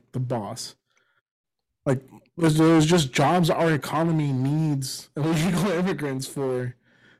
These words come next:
to survive. I mean, if not, we're gonna be paying twenty dollars for an apple and fifty dollars for a fucking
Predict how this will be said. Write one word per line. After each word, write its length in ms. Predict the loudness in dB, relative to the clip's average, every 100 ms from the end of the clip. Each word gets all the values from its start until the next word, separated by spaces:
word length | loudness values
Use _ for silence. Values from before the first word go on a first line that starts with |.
| -8
to 100 | -4
survive. 720 | -2 -2 -2 0 0 -2 -6 -8 -6
I 60 |
mean, 220 | -2 -2
if 100 | 0
not, 200 | 0 0
we're 80 | -2
gonna 220 | -2 -2
be 40 | -2
paying 260 | -4 -6
twenty 260 | -6 -6 -4
dollars 320 | -4 -4 -6
for 140 | -6 -6
an 80 |
apple 380 | -4 -6 -6 -6
and 180 | -6 -6
fifty 300 | -6 -6 -4
dollars 300 | -4 -6 -6
for 140 | -6
a 60 | -8
fucking 540 | -6 -6 -4 -4 -4